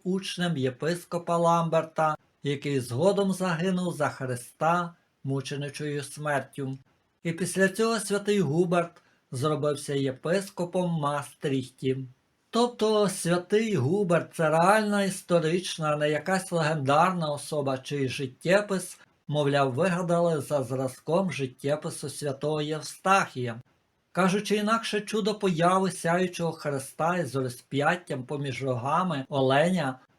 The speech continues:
повторювалося двічі із інтервалом у кілька століть, і в обох випадках воно призвело до навернення мисливця до святого життя.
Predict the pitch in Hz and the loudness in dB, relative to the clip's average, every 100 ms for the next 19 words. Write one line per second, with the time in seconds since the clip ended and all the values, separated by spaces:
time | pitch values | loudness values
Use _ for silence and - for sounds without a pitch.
0 | _ 160 151 - 180 190 185 185 170 185 | _ -2 -2 2 2 2 0 -2 -2 -2
1 | 175 139 156 196 196 - 123 - _ - | -2 0 0 0 -2 -6 -8 -10 _ -6
2 | 151 151 180 185 185 170 180 202 202 196 | 0 2 2 2 4 6 6 6 4 -2
3 | - 156 - 156 180 175 170 156 - - | -4 -8 -4 0 0 0 -4 -4 -6 -4
4 | 151 131 131 - - _ _ - 143 139 | -2 -2 -4 -8 -20 _ _ -4 0 2
5 | 131 180 202 202 190 190 190 185 - 170 | 4 2 2 -2 0 2 2 2 -2 -4
6 | 170 151 151 - 156 156 143 170 196 185 | -4 -6 -4 -4 -4 -4 0 4 4 4
7 | 185 185 175 156 175 185 185 185 180 180 | 2 2 2 4 4 2 0 0 0 -4
8 | - 156 151 165 165 170 143 135 131 139 | -6 -2 -2 -2 -2 -2 0 -2 -4 -6
9 | 131 143 147 139 131 147 _ - 143 131 | -6 -4 -4 -4 -6 -10 _ 0 2 2